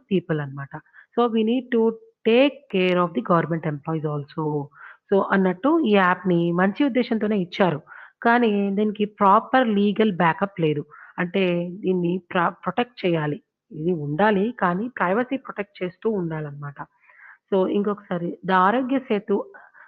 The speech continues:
ఇ-, ఇది చదివితే కనుక ఆరోగ్య సేతు seems to be quite popular. Downloads have crossed seventy-five million and what the government has going for itself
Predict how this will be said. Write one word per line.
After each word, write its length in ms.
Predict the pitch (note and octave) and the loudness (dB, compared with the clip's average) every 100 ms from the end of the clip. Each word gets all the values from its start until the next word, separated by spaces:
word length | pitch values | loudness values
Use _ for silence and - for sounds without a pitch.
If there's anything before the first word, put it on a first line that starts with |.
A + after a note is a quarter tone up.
| _ | _
ఇ-, 120 | - G3+ _ _ | -6 -6 _ _
ఇది 180 | - G#3 G3+ | -6 -4 -4
చదివితే 400 | - E3+ F3 G3 | -2 0 0 -4
కనుక 260 | F3+ F#3 C4+ C#4+ - - - | -4 -2 0 0 -4 -20 -2
ఆరోగ్య 380 | G3 A3 C4 C4 | 2 2 2 0
సేతు 300 | B3+ A3+ A3+ G#3 - _ | 0 -2 0 -2 -4 _
seems 340 | - A#3 A3+ - | -2 0 0 -2
to 140 | - | -4
be 120 | F3 F3+ | -2 -2
quite 360 | - F#3+ G3+ - | 0 -2 -2 -4
popular. 420 | E3 - D#3 C#3+ - _ _ - | -6 -6 -8 -10 -12 _ _ -6
Downloads 540 | F3+ G#3 A3+ B3+ C4 | 2 4 4 2 2
have 180 | - F#3+ - | 0 -2 0
crossed 400 | F#3+ G3+ A3+ - - | 0 2 0 -6 -6
seventy-five 720 | F3 F3+ A3 A#3+ A#3 G#3 F#3+ | -4 -2 -4 -4 -2 0 0
million 380 | F3 E3 D#3 C#3+ _ _ - | -2 -4 -4 -8 _ _ -6
and 120 | F3+ D3+ | -4 -2
what 240 | E3+ A3 | -2 -2
the 140 | B3 | 0
government 420 | A3 G3+ F3+ F#3 F3 | 2 2 0 -4 -4
has 220 | F3+ F3 | -4 -4
going 340 | - F3+ G3 G3 G3 _ _ _ _ _ _ | -2 0 0 -2 -8 _ _ _ _ _ _
for 140 | G3 F#3+ | -2 -2
itself 500 | - F3 - G3 F3 | -2 -6 0 0 0